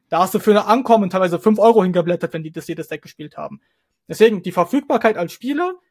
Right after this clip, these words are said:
rein zum Spielen, zum Deckbauen, ist fantastisch. Natürlich, wenn man jetzt noch Packs aufmachen will, ist die aktuelle Lage natürlich jetzt auch nicht so toll, weil die Packs halt entweder kaum verfügbar sind oder super teuer sind.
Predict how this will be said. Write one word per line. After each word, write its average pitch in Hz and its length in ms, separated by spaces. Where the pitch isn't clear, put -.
rein 254 380
zum 285 180
Spielen, 226 360
zum 180 140
Deckbauen, 220 480
ist 190 140
fantastisch. 240 640
Natürlich, 226 400
wenn 214 80
man 208 100
jetzt 185 160
noch - 100
Packs 220 240
aufmachen 202 400
will, 202 160
ist 180 220
die 180 60
aktuelle 170 320
Lage 165 260
natürlich 165 320
jetzt 165 140
auch 180 200
nicht 175 160
so 175 140
toll, 170 280
weil 151 120
die 156 80
Packs 170 280
halt 165 220
entweder 190 320
kaum 185 180
verfügbar 214 440
sind 220 380
oder 180 220
super 165 280
teuer 156 340
sind. 143 280